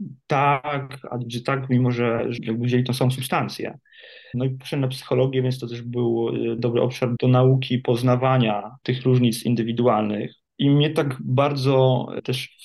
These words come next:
wciągnął tak właściwie w to takie odkrycie, że substancje psychodeliczne i psychoterapia to wcale nie jest odległy temat. I w latach pięćdziesiątych, sześćdziesiątych było wiele,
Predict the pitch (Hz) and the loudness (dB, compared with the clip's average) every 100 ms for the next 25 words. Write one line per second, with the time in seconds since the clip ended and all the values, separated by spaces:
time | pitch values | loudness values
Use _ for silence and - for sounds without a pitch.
0 | - - - 190 151 127 143 113 117 - | -8 -2 0 0 0 0 -2 -4 -6 -6
1 | 127 120 120 117 127 131 - 123 117 113 | -4 0 0 0 -2 -8 -4 0 2 0
2 | 101 - 131 - 123 131 - 135 - - | -2 -10 -20 -10 -6 -6 -6 -10 -4 0
3 | 165 - - 131 135 127 131 131 127 120 | 2 2 0 2 4 4 2 0 -4 0
4 | 127 123 120 127 131 - - 131 160 165 | 2 2 0 -2 -4 -10 -4 -2 0 -2
5 | 160 131 131 147 135 131 131 131 143 131 | -2 -6 -2 0 2 2 0 0 0 0
6 | 131 - - 143 135 147 151 147 135 131 | -4 -6 -4 -2 0 0 0 -2 -4 -4
7 | - 156 143 135 131 127 131 131 131 180 | -4 0 2 0 0 0 0 0 0 0
8 | 147 98 92 - - 107 107 107 104 - | 0 -2 -6 -12 -8 -4 -2 -2 -4 -6
9 | - - 117 127 139 123 139 127 131 113 | -6 -2 -2 0 2 2 2 2 0 -2
10 | - 127 127 120 - 123 117 123 123 127 | 0 0 2 -2 -4 -6 -2 0 0 2
11 | 131 127 123 120 117 123 | 4 4 4 2 -2 -4